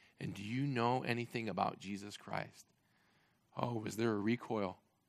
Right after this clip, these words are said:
There's a big story behind it, and you can ask me later because we're out of time. But there was offense. And like the unbelieving leaders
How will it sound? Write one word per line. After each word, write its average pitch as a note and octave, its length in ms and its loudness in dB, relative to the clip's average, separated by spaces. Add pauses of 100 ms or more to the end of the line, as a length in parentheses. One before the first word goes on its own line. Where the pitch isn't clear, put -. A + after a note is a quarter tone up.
(880)
There's B2 140 0
a B2+ 60 4
big A#2+ 200 4
story C3 320 6
behind A2 380 6
it, A2 180 2
and G2+ 300 -2
you G#2+ 80 0
can G#2 180 -2
ask G#2 280 2
me G2+ 60 -4
later G2 260 2
because F#2 240 -6
we're F#2+ 140 4
out F#2+ 120 4
of F#2+ 80 -4
time. G2 360 2 (960)
But - 240 2 (920)
there A#2+ 120 2
was A2+ 160 2
offense. A2 600 -2 (1700)
And C#3 360 12 (480)
like C#3+ 260 12
the C3+ 320 12
unbelieving D3+ 580 12
leaders D3 420 12